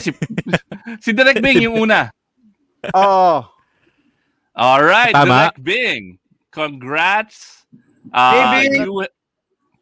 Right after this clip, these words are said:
Speaker 1: message mo na lang, ano yung size?
Speaker 4: Yeah, uh, let me write that down.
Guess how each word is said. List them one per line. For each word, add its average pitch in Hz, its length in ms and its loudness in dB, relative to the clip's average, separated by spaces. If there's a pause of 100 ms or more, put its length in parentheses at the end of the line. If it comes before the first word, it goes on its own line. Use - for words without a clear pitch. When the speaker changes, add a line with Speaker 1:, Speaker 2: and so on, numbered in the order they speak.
(760)
Speaker 1:
message 190 460 -4
mo 214 80 -6
na 214 80 -4
lang, 214 160 0
ano 185 160 -2
yung 190 160 -4
size? 135 720 -6 (1400)
Speaker 4:
Yeah, 156 560 2
uh, 156 240 -4
let 185 240 -4
me 196 240 0
write 185 240 0
that 180 160 -2
down. 156 320 -2